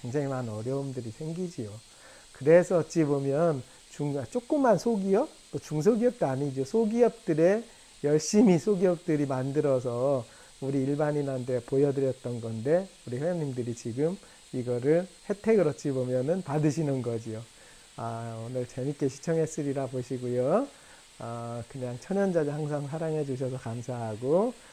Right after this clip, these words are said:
꾸준히, 아, 좋은 영상, 출장 중엔 대부분 이런 뭐 현장 이런 일을 더 많이 보여드리려고 애쓰니까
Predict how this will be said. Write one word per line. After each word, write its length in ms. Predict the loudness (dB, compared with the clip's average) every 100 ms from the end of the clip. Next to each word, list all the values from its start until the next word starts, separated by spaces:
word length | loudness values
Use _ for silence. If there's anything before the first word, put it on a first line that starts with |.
| -20 -10
꾸준히, 540 | -8 0 2 4 2 0 -12 -20 -20 -14 -8
아, 280 | -6 -6 -2
좋은 260 | 2 2 2
영상, 560 | 0 -2 -4 -4 -6 -6
출장 380 | -2 4 6 6
중엔 260 | 4 2
대부분 340 | 2 0 0 0
이런 240 | 0 -2
뭐 100 | -2
현장 540 | -2 0 2 2 2
이런 240 | 2 2 2
일을 200 | 0 -2
더 100 | -4
많이 400 | -4 -2 -2 0
보여드리려고 720 | 0 0 0 0 0 -2 -2
애쓰니까 840 | -4 -4 -4 -4 -6 -8 -6 -6